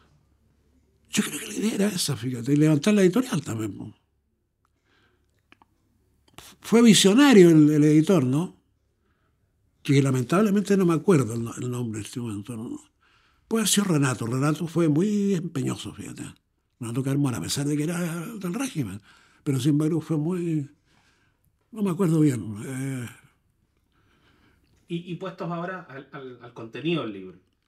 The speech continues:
Speaker 2: En alguna, alguna vez recuerdo haber conversado contigo de que tú le propusiste muchas cosas gráficas, digamos, al libro, en el sentido de que Galás e Iberic tenían pensado una historia del arte desde Santiago, que es Chile,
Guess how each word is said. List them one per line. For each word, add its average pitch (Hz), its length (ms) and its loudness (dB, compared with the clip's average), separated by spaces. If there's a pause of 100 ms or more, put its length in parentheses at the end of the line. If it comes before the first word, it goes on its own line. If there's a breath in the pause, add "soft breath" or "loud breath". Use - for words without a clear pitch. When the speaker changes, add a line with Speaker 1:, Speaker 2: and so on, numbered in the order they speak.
(420)
Speaker 2:
En 131 120 -14
alguna, 170 480 -8 (100)
alguna 156 380 -6
vez 170 120 -4
recuerdo 160 360 -10
haber 156 160 -10
conversado 151 500 -14
contigo 143 540 -16 (1120)
de 143 260 -12
que 139 140 -12
tú 185 240 -10
le 180 160 -8
propusiste 160 640 -12
muchas 190 320 -10
cosas 180 340 -10
gráficas, 120 500 -8
digamos, 107 300 -16
al 110 100 -12
libro, 123 320 -14
en 120 100 -16
el 117 60 -20
sentido 135 520 -14
de 120 640 -14
que 110 200 -16
Galás 127 400 -12
e 135 60 -12
Iberic 139 400 -10
tenían 131 320 -16
pensado 127 520 -14
una 120 80 -18
historia 127 340 -16
del 120 80 -12
arte 123 260 -18
desde 113 220 -16
Santiago, 135 760 -14 (220)
que - 120 -20
es - 80 -20
Chile, 120 360 -18